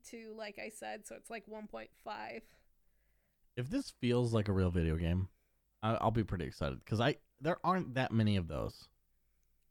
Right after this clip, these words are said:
Speaker 1: In
Speaker 2: Like,
Speaker 1: V R?
Speaker 2: triple A quality, yeah, in V R, yeah.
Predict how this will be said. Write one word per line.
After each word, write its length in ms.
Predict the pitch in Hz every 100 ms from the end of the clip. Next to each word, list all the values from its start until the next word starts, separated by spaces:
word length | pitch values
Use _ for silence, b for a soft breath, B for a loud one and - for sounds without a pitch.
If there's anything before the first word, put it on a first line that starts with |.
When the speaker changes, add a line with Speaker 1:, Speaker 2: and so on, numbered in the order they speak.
| _ _ _ _ -
Speaker 1:
In 140 | 254 196
Speaker 2:
Like, 140 | 190
Speaker 1:
V 80 | 226
R? 140 | 214
Speaker 2:
triple 280 | 120 127 117
A 120 | 107
quality, 680 | - 107 98 101 95 92 92
yeah, 300 | 120 131 90 50
in 120 | 98
V 120 | 101
R, 280 | 80 - 117
yeah. 280 | 104 80